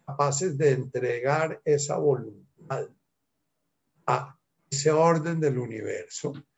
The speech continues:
entonces va a aparecer una paz profunda, que es ese Nehuei Sivianaj.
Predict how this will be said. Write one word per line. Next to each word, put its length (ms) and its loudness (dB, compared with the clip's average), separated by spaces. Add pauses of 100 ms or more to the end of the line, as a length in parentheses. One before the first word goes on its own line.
(240)
entonces 640 2
va 60 6
a 60 6
aparecer 480 2
una 280 0
paz 320 -4
profunda, 760 -6
que 120 -10
es 180 -10
ese 300 -8 (320)
Nehuei 460 -10
Sivianaj. 800 -10